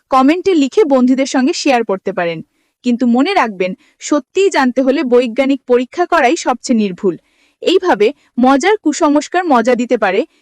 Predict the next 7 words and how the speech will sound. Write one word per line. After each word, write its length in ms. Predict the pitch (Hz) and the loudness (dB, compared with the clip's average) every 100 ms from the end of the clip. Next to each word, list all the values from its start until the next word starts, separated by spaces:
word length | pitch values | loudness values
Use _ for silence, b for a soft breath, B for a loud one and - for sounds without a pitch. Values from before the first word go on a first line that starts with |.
| _ | _
কিন্তু 260 | 330 359 415 | -10 -2 -2
সিদ্ধান্তের 640 | - 269 226 294 277 311 | 0 -2 0 0 0 -2
ভিত্তি 360 | 254 240 - 208 | -2 -4 -4 -6
নয়। 240 | 180 156 - _ _ _ | -6 -8 -12 _ _ _
সুতরাং 440 | - 302 349 392 | -6 0 0 0
মনে 260 | 320 277 359 | 0 0 0
রাখুন, 360 | 254 - 269 | -2 0 -2